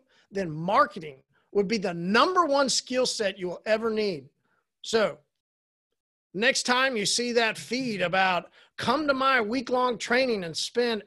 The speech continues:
X amount of dollars, come to this weekend training and spend X amount of dollars." Come sign up for my monthly dot com subscription that you're gonna learn about, right? However people are trying to market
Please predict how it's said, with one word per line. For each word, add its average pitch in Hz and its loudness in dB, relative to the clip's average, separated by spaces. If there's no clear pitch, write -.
X 247 0
amount 240 -2
of 220 -2
dollars, 214 0
come 285 -2
to 247 -2
this 226 2
weekend 233 0
training 233 0
and 175 -8
spend 220 -2
X 202 -2
amount 214 -2
of 180 -8
dollars." 185 0
Come 370 0
sign 262 0
up 269 0
for 233 -4
my 214 0
monthly 233 -2
dot 190 -2
com 226 -2
subscription 202 -2
that 175 -6
you're 196 -2
gonna 180 -4
learn 214 0
about, 220 -2
right? 180 -2
However 320 4
people 254 -2
are 214 2
trying 233 -2
to 151 -4
market 208 0